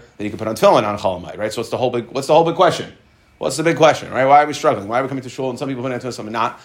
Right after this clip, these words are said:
Well, let's, uh, let's just, let's set that aside for just one moment. We'll come back to it in a second.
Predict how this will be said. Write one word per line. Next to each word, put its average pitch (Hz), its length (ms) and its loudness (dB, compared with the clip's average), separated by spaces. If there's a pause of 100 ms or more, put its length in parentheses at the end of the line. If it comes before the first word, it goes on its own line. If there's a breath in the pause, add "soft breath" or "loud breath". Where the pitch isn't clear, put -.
(300 loud breath)
Well, 165 120 0
let's, - 260 -10
uh, 151 200 -4 (260)
let's 185 200 0
just, - 320 -8
let's 165 320 -4
set 180 120 2
that 151 100 4
aside 131 280 2
for 120 140 -6
just 131 220 -8
one 120 180 -2
moment. 104 300 -2
We'll 107 80 -8
come 123 100 -8
back 113 180 -4
to 110 80 -6
it 101 40 -4
in 101 80 -8
a 92 40 -12
second. 110 300 -8